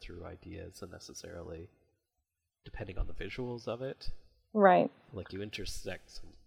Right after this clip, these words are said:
Speaker 1: some visuals in there, but it's not dependent on being like, "Ooh, this is trippy."
Speaker 2: Right, right. Yeah, I wanted it to be very grounded in real life, you know, and, and there's so much misunderstanding about drugs, you know, and because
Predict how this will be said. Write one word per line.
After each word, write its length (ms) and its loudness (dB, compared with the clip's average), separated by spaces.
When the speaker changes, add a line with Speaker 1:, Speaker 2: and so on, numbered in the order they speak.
Speaker 1:
some 180 -10
visuals 440 -12
in 200 -4
there, 240 -6
but 100 -10
it's 180 -10
not 220 -14
dependent 520 -8
on 220 -8
being 180 -12
like, 180 -14
"Ooh, 340 12
this 180 10
is 140 6
trippy." 720 2
Speaker 2:
Right, 480 12
right. 480 6
Yeah, 180 12
I 40 12
wanted 300 12
it 120 12
to 80 -16
be 80 12
very 180 12
grounded 480 10
in 300 6
real 320 12
life, 380 12
you 80 4
know, 240 4
and, 360 4
and 120 12
there's 120 12
so 140 12
much 180 12
misunderstanding 720 12
about 300 8
drugs, 500 10
you 80 8
know, 220 6
and 300 6
because 560 12